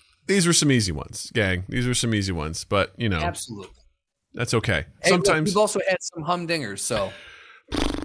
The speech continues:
Speaker 1: Yeah, sometimes just getting those and then God help you, you get the bonus question. 'Cause that's the thing. Bonus question can be really fucking stupid either way,
Speaker 2: Right.
Speaker 1: you know?
Speaker 2: Yeah.
Speaker 1: So, I'll
Speaker 2: What
Speaker 1: take
Speaker 2: was,
Speaker 1: it.
Speaker 2: yeah,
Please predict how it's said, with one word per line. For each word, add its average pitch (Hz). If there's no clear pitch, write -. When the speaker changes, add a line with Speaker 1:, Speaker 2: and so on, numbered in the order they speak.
Speaker 1:
Yeah, 107
sometimes 175
just 147
getting 151
those 139
and 135
then 120
God 139
help 135
you, 123
you 113
get 113
the 95
bonus 113
question. 90
'Cause 240
that's -
the 160
thing. 139
Bonus 180
question 190
can 160
be 143
really 135
fucking 127
stupid 95
either 131
way, 95
Speaker 2:
Right. 85
Speaker 1:
you 107
know? 101
Speaker 2:
Yeah. 120
Speaker 1:
So, 95
I'll 127
Speaker 2:
What -
Speaker 1:
take 139
Speaker 2:
was, 175
Speaker 1:
it. 151
Speaker 2:
yeah, 120